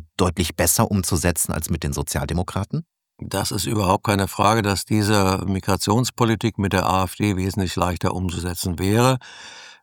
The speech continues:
Speaker 2: Ich halte auch persönlich unter bestimmten Bedingungen, möchte ich ausdrücklich sagen, nicht viel von der Brandmauer. Es gibt in der A F D eine ganze Reihe von sehr vernünftigen ehemaligen, muss ich ja jetzt sagen, Kolleginnen und Kollegen, die ich kenne und schätze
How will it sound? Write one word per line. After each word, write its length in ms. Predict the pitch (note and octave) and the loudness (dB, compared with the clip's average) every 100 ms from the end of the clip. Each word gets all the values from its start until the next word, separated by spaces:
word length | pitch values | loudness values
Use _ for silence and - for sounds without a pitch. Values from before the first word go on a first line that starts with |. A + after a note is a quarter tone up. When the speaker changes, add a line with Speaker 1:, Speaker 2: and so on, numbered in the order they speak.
| A#2 | -4
Speaker 2:
Ich 140 | - | 2
halte 280 | A#2 B2+ C#3 | 2 4 2
auch 120 | A2 | 0
persönlich 840 | - G#2 F#2+ A#2 B2+ B2+ - - - | 0 2 2 2 2 0 -2 -8 -6
unter 260 | B2+ A2 F#2+ | 0 2 2
bestimmten 500 | G2+ - C3 G#2+ G2 | 2 2 2 2 0
Bedingungen, 640 | F#2+ G#2+ C3+ B2+ B2+ A2+ | 2 2 4 4 4 2
möchte 220 | G#2+ G2+ | 0 -2
ich 80 | G2+ | -2
ausdrücklich 500 | - A2+ - A2 A2 | 0 0 0 -2 0
sagen, 380 | G#2+ A2 A2+ G2+ | 2 2 2 2
nicht 320 | G2+ - - C3 | 0 -4 -12 -14
viel 320 | - C3 B2 | -2 0 0
von 180 | - G#2+ | 0 2
der 140 | G2+ | 2
Brandmauer. 720 | F2+ G2 A2 - B2 B2 B2+ B2+ - - - - - - _ | 2 2 0 2 2 4 2 0 -6 -20 -20 -20 -20 -20 _
Es 160 | B2 - | -4 0
gibt 220 | C#3+ - | -2 2
in 80 | B2+ | 2
der 140 | A#2 | 4
A 120 | A2 | 4
F 140 | A#2+ - | 0 0
D 400 | A#2+ B2 B2+ B2 - - | 2 4 2 -2 -8 -6
eine 480 | - A2+ A2 G#2+ G#2+ | 0 4 4 2 2
ganze 340 | - C3+ C#3 | 2 2 4
Reihe 280 | A2 A2+ A#2 | 4 4 2
von 180 | - A2 | 2 0
sehr 200 | G2+ A2 | 2 2
vernünftigen 880 | - A2 A2+ - A2+ G2+ G#2 G2+ F#2+ - | 2 0 0 0 -2 2 2 2 -2 -4
ehemaligen, 580 | G2+ G#2 G2+ F#2+ F#2+ F#2+ | 0 2 4 2 0 -2
muss 180 | G2 | -2
ich 100 | G#2+ | -2
ja 100 | G#2 | 0
jetzt 160 | G2 G2 | -2 2
sagen, 320 | G#2 G2+ G2+ | 2 4 2
Kolleginnen 480 | - G2+ G2+ G2+ G2 | 0 0 0 0 0
und 80 | F#2 | 0
Kollegen, 500 | G#2 G2+ B2+ B2+ B2 | 0 2 2 0 0
die 220 | G#2 G#2 | 0 -2
ich 180 | F2+ - | -6 -4
kenne 300 | - G#2+ G#2 | 0 2 2
und 160 | G2+ F#2+ | -2 -2
schätze 440 | B2 A#2+ - A#2 | -2 0 0 -2